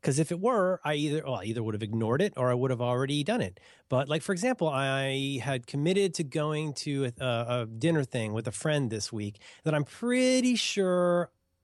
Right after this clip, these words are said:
I can and will go to, but I'm still feeling this resistance 'cause it's a school night. And now I'm the stooge because I should have responded to this last week. I'm probably gonna say yes, but if I'm not gonna say yes, why don't I just say no?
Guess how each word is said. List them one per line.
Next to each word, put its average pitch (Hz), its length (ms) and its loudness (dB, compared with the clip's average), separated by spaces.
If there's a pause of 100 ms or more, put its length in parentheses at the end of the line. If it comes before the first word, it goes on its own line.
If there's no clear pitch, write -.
I 151 80 -2
can 151 480 -2
and 131 160 -4
will 135 260 2
go 165 300 0
to, 220 420 0 (280)
but 160 80 0
I'm 143 80 2
still 214 260 2
feeling 208 320 2
this 175 160 0
resistance 190 680 0
'cause 120 180 0
it's 120 180 -6
a 104 60 -12
school 185 440 -2
night. 185 320 0 (340)
And 175 80 -2
now 214 220 2
I'm 240 240 2
the 208 80 -2
stooge 98 540 -6
because 170 260 -4
I 185 60 0
should 240 180 -2
have 233 80 0
responded 123 360 -2
to 104 100 -10
this 107 160 -8
last 104 260 -4
week. 110 180 -4
I'm 147 100 0
probably 214 260 -2
gonna 160 180 -2
say 120 180 -4
yes, 104 300 -6
but - 140 -2
if 208 80 -2
I'm 226 80 0
not 233 120 2
gonna 233 140 2
say 214 140 -4
yes, 208 180 0
why 160 140 2
don't 165 140 0
I 151 80 -2
just 135 220 -2
say 135 160 0
no? 131 360 -2